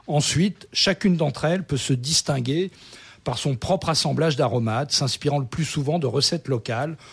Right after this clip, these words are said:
remises au goût du jour pour créer des gins uniques. Hein, alors les, les épices, coriandre, poivre, gingembre, cannelle,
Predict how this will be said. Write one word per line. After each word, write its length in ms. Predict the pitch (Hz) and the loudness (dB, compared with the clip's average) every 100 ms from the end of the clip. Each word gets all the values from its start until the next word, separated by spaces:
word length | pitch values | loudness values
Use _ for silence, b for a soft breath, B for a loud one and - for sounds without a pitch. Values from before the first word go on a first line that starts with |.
| B B | B B
remises 460 | 113 165 190 180 156 | 2 4 6 6 4
au 80 | |
goût 140 | 143 147 | 4 2
du 120 | 139 | 0
jour 320 | 123 165 190 | 2 2 0
pour 220 | - 135 | 0 -2
créer 240 | - 143 165 | 2 2 4
des 160 | 139 | 2
gins 240 | 120 156 160 | 2 2 2
uniques. 500 | 143 143 120 113 - - B B B | 4 4 4 0 -10 -20 B B B
Hein, 140 | 107 120 | -8 -6
alors 280 | 139 127 123 | 0 0 2
les, 140 | 143 | 0
les 240 | - 143 143 | 2 2 2
épices, 540 | 120 156 196 - - B B _ | 0 -2 0 -2 -4 B B _
coriandre, 500 | 131 117 123 123 151 | -2 0 0 0 -4
poivre, 460 | - 127 135 135 110 | 0 2 2 0 -2
gingembre, 540 | 123 123 120 120 147 | 0 0 0 0 -2
cannelle, 500 | - 120 120 127 160 | 0 2 2 2 0